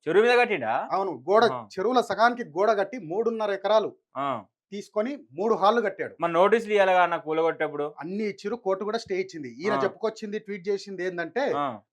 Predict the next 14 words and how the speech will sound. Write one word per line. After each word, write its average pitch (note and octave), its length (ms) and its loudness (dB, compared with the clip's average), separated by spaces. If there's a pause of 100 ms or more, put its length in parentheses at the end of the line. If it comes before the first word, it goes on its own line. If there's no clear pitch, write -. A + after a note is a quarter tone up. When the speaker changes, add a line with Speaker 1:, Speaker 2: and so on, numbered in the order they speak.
(180)
Speaker 2:
కోర్టులో A3 680 2 (280)
నాకు F#3 340 -4
స్టే G3 280 0
ఇచ్చినాను. G3+ 380 -6
కోర్టు A#3 280 -2
స్టే A#3 220 0
ఇచ్చింది A3 320 -6
ఏంటి? G3 400 -8 (100)
Speaker 1:
ఆ. - 80 -8
Speaker 2:
అక్రమ A#3+ 360 0
కట్టడం G#3+ 340 -2
అయితే G3+ 180 -2
కూల్చేయండి, G#3 880 -4
Speaker 1:
ఆ. G#2+ 240 -12